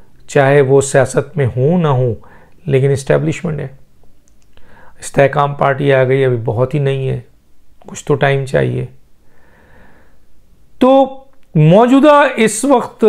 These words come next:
कहा जा रहा है कि जी नवाज शरीफ आ रहे हैं और ये त-, जो है वो तायात नाइली ख़त्म हो रही है। खुद ही इन्होंने अभी ये कहा कि जी इन चीज़ों का फ़ायदा, क्योंकि वो एक अपील ले चुके हैं, तो ना तरीन को फ़ायदा है ना उनको फ़ायदा है।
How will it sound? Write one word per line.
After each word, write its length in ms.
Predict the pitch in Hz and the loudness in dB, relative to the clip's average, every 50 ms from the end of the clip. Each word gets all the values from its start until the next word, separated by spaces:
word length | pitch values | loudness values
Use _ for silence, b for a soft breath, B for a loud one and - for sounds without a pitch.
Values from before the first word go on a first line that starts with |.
| 214 214 214 214 214 226 233 - - | 6 6 6 4 4 2 0 -2 0
कहा 200 | 180 180 190 202 | 0 2 2 4
जा 140 | 208 214 214 | 4 4 4
रहा 100 | 214 220 | 4 4
है 80 | 220 214 | 2 4
कि 120 | 220 214 | 2 4
जी 140 | 208 214 214 | 4 4 4
नवाज 300 | 202 190 180 180 180 170 | 4 4 4 4 2 2
शरीफ 360 | - 202 196 220 214 165 - | 2 2 2 2 2 2 2
आ 140 | 139 123 120 | 2 2 0
रहे 120 | 113 113 | 0 -4
हैं 120 | 110 101 - - _ - - b b b b b b b - | -6 -8 -10 -16 _ -20 -20 b b b b b b b 0
और 140 | 156 160 165 | 2 2 4
ये 140 | 180 185 | 4 2
त-, 460 | 185 185 - 180 165 165 165 160 156 139 | 2 0 0 2 4 4 4 4 2 2
जो 200 | 156 160 156 156 | 2 4 4 6
है 120 | 156 156 | 6 4
वो 240 | 156 156 160 156 151 | 4 4 4 2 2
तायात 580 | 151 - - 160 156 156 160 165 160 165 - - | 2 0 0 2 4 4 4 4 4 2 0 0
नाइली 300 | 160 156 160 151 165 160 | 0 2 2 2 0 0
ख़त्म 320 | - 147 135 - 156 147 | 0 -2 0 0 0 0
हो 160 | 139 131 123 | 2 0 0
रही 180 | 117 117 113 107 | 0 -2 -4 -4
है। 160 | 107 104 - b b b b b b b b b b b - - - - - | -6 -8 -10 b b b b b b b b b b b -20 -18 -18 -12 -2
खुद 220 | - - 240 214 269 | 2 2 4 6 6
ही 180 | 269 254 233 | 6 6 6
इन्होंने 600 | 214 196 190 185 180 175 165 175 196 208 165 156 | 4 4 2 2 2 0 0 -2 -2 -2 -2 0
अभी 340 | 165 156 139 156 160 156 151 | 0 2 2 2 2 2 2
ये 80 | 151 143 | 0 0
कहा 300 | - 147 143 143 147 143 | 0 0 2 2 2 0
कि 140 | 135 147 | -2 -2
जी 160 | 135 143 143 139 | -2 -2 -2 -2
इन 140 | 139 139 | -2 -4
चीज़ों 300 | 131 - 143 139 143 135 | -4 -4 -2 -2 0 0
का 100 | 131 135 135 | 0 -2 -2
फ़ायदा, 400 | 131 - 127 127 123 120 135 131 | -2 -2 -2 -2 0 2 0 0
क्योंकि 240 | 131 135 127 120 135 | 0 -2 0 2 2
वो 240 | 131 131 135 131 | 4 4 6 4
एक 140 | 131 131 135 | 4 2 0
अपील 280 | 135 135 - 151 147 139 | -4 -4 -2 -2 -2 0
ले 200 | 135 135 139 135 | 0 0 0 0
चुके 300 | 139 - 156 131 160 143 | 0 -4 -6 -2 0 0
हैं, 280 | 131 131 127 117 B B B B B B B | 0 0 0 -2 B B B B B B B
तो 80 | 139 131 | -2 0
ना 140 | 131 131 | 2 0
तरीन 400 | 127 131 143 131 135 151 160 160 | 0 2 0 2 2 2 0 0
को 120 | 143 170 160 | 0 0 -2
फ़ायदा 340 | - - 143 135 135 135 139 | 0 0 0 0 2 2 2
है 140 | 139 135 | 2 2
ना 160 | 131 127 131 131 | 0 -2 -2 -2
उनको 320 | 120 120 120 - 156 147 | -4 -4 -4 -4 -6 -4
फ़ायदा 320 | 139 147 139 135 123 123 | -2 -2 -2 -2 -2 -4
है। 220 | - 131 131 - | -6 -8 -10 -16